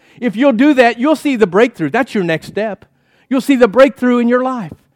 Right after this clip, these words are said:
So this morning, as you stand to your feet, I want you to physically, uh, mentally make that commitment. Stand to your feet if you would, please. Just make a commitment that these words, well, the Bible says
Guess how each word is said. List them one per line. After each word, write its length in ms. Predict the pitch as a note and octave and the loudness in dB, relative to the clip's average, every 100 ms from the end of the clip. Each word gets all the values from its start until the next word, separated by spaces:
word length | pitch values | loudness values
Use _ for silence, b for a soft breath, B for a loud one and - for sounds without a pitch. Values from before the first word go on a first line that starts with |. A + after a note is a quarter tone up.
| _ _ _ _ | _ _ _ _
So 160 | - A3+ | 0 2
this 200 | A3 - | 2 2
morning, 280 | B3+ A#3+ | 2 4
as 160 | A3+ F3 | 2 2
you 80 | G#3 | -4
stand 340 | - A3+ A3+ | -2 -2 -2
to 60 | G3 | -2
your 120 | G#3 | -4
feet, 280 | - B3 F#3 | -4 -6 -4
I 100 | A#3 | -2
want 240 | C#4+ C4 | 0 -2
you 80 | A#3+ | -4
to 60 | G3 | -4
physically, 600 | B3+ C4+ C#4+ C4 C#4 A3 | -4 -6 -6 -4 -6 -2
uh, 120 | G3+ | -4
mentally 680 | G3 A#3+ D4 A3+ G#3 G#3+ G3+ b | 0 2 2 0 0 0 -2 b
make 260 | A3 B3+ - | 0 2 2
that 180 | A#3+ A#3 | 0 2
commitment. 440 | A3 A3+ C#3+ C3+ | 2 0 -2 -10
Stand 220 | - B3+ | -2 0
to 40 | A#3 | 0
your 80 | G3+ | -4
feet 180 | G#3+ | -6
if 80 | E3+ | -6
you 80 | D#3+ | -4
would, 180 | E3+ D#3 | -2 -2
please. 320 | D#3 D#3+ F#3 _ b b b b _ _ _ _ _ _ _ | -2 -4 -6 _ b b b b _ _ _ _ _ _ _
Just 220 | D4+ B3+ | -4 -2
make 220 | C4 C#4 | 2 4
a 100 | A#3 | 4
commitment 640 | G#3+ A3 G#3+ A#3 G#3+ E3 A#2 _ _ _ _ _ _ _ _ _ _ _ _ _ _ | 2 0 2 0 0 -4 -8 _ _ _ _ _ _ _ _ _ _ _ _ _ _
that 160 | G3 G#3 | -6 0
these 260 | C4+ C4+ | 2 2
words, 360 | F#3+ B3 A3+ D#3+ | 2 4 4 4
well, 120 | G3+ | -2
the 80 | F#3+ | -2
Bible 300 | F3+ A3+ F3+ | -2 -2 -2
says 460 | - G3 F3+ C3 | -4 -2 -2 -4